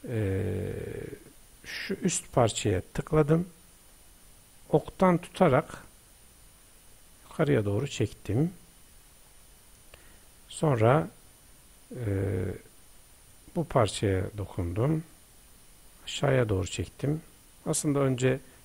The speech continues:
maçaya dokunsam daha mantıklı olacaktı. Bunu açtım. Ve bu şekilde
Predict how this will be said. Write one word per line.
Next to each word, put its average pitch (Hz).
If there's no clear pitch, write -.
maçaya 139
dokunsam 113
daha 117
mantıklı 113
olacaktı. 98
Bunu 113
açtım. 131
Ve 127
bu 156
şekilde 104